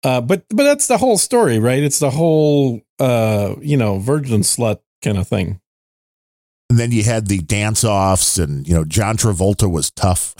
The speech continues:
Speaker 2: <laughs>
Speaker 1: Mm-hmm.
Speaker 2: Yeah, if you buy into that.
Speaker 1: Well, he's Italian, you know.
Speaker 2: Ned, Ned wants to know if Unrelenting just came out of the closet. <laughs>
Speaker 1: <laughs>
Speaker 2: Hey, now.
Speaker 1: Yeah,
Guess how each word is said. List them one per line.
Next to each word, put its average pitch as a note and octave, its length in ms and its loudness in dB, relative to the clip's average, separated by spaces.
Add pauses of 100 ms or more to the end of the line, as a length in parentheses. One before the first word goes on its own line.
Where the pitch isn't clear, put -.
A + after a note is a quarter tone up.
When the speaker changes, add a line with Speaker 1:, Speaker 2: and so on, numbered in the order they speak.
(140)
Speaker 2:
<laughs> - 1120 -8 (180)
Speaker 1:
Mm-hmm. G#2+ 380 2 (460)
Speaker 2:
Yeah, G#2 100 0
if - 80 -4
you E2+ 80 0
buy G#2+ 260 -2
into G#2+ 260 -2
that. F#2+ 380 -2 (1120)
Speaker 1:
Well, E4 440 2
he's D4 440 4
Italian, F3 680 0
you B3+ 120 0
know. F#3+ 220 0 (800)
Speaker 2:
Ned, D3 180 0
Ned C3+ 220 -2
wants A#2+ 220 -2
to C3 60 -2
know A2+ 120 0
if G#2+ 100 -2
Unrelenting G#2+ 540 -2
just G2 200 -2
came G2+ 220 -2
out G2+ 140 0
of G#2+ 80 0
the F#2 60 -6
closet. G2 680 -2 (460)
<laughs> G#3 80 -2 (1400)
Speaker 1:
<laughs> A2 800 -6 (1000)
Speaker 2:
Hey, G#3+ 180 -2
now. D#3 340 0
Speaker 1:
Yeah, C3+ 240 0